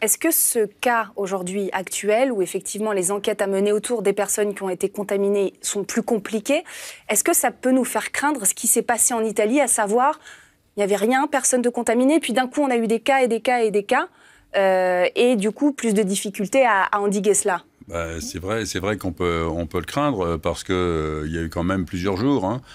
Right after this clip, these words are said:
Speaker 2: Ce patient, euh, qui est décédé, il est passé dans un, dans un groupe médical le treize février.
Speaker 1: Mhm.
Speaker 2: Euh, sa famille est passée dans le même groupe médical le treize février, quatorze.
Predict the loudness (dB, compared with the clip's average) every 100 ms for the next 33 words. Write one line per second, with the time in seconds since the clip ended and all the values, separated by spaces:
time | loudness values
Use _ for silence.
0 | -20 -14 -6 -2 -2 -2 0 0 0 -2
1 | -2 -2 -2 -4 -2 -2 -2 -2 -4 -6
2 | -4 -4 -4 -4 -4 -4 -4 -6 -4 -6
3 | -4 -6 -4 -4 -2 -4 -4 -6 -4 -6
4 | -4 -6 -12 _ -18 -14 -14 -18 _ _
5 | _ _ _ -12 -10 -6 -4 -2 -2 -2
6 | -2 -4 -4 -4 -2 -2 -2 -4 -4 -8
7 | -4 -4 -4 -6 -4 -6 -6 -10 -10 -12
8 | -18 _ _ -10 -8 -8 -10